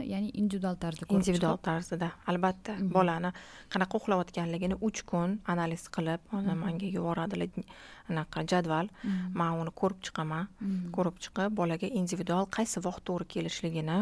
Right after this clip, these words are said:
Speaker 2: o'zim chiqarib beraman.
Speaker 1: Mhm, tushunarli. Bu, menimcha, mavzuda, a, ko'pchilik hali, a, bu mavzuni, nima deydi, muhimligini bilmaydi.
Speaker 2: Mhm.
Speaker 1: Va murojaat qilayotganlarni soni oxirgi paytlarda qancha ko'payganmi yoki o'zi,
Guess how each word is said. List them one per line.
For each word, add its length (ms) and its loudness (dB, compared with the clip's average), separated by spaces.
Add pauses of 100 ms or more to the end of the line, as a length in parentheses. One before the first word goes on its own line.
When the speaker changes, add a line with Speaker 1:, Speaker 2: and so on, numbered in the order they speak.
Speaker 2:
o'zim 260 -4
chiqarib 300 -6
beraman. 320 -4 (400)
Speaker 1:
Mhm, 560 -8
tushunarli. 480 -12 (520)
Bu, 400 0 (160)
menimcha, 560 0
mavzuda, 680 -4 (400)
a, 60 -8 (1400)
ko'pchilik 460 -2
hali, 280 -4 (360)
a, 180 -6
bu 140 -2
mavzuni, 440 2 (240)
nima 280 -4
deydi, 220 -4 (120)
muhimligini 680 2
bilmaydi. 500 2 (200)
Speaker 2:
Mhm. 340 -6 (120)
Speaker 1:
Va 260 -2
murojaat 380 -2
qilayotganlarni 840 -2
soni 340 2
oxirgi 360 -4
paytlarda 640 -4
qancha 340 0
ko'payganmi 720 0
yoki 280 0
o'zi, 260 -4